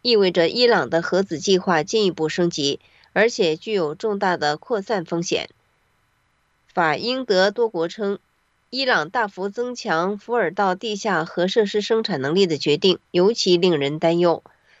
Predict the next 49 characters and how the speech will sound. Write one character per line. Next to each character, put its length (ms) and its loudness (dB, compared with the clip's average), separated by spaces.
根 180 2
据 180 2
不 300 -2
扩 240 0
散 320 2
核 240 4
武 140 4
器 200 -4
条 240 -4
约， 240 2
伊 180 4
朗 300 2
有 240 2
法 300 -4
律 180 -6
义 160 -4
务 300 -6
全 200 -2
面 280 0
履 100 -2
行 220 -2
安 280 -2
全 240 -4
保 200 -4
障 180 -2
协 180 -4
议， 240 -2
而 220 4
安 260 -2
全 400 -2
保 180 0
障 220 0
协 160 -2
议 220 0
与 240 4
联 260 2
合 160 0
全 220 -2
面 180 2
行 220 -2
动 160 2
计 160 0
划 260 0
应 200 -2
该 280 -2
并 200 2
行 280 -4
不 160 -4
悖。 240 0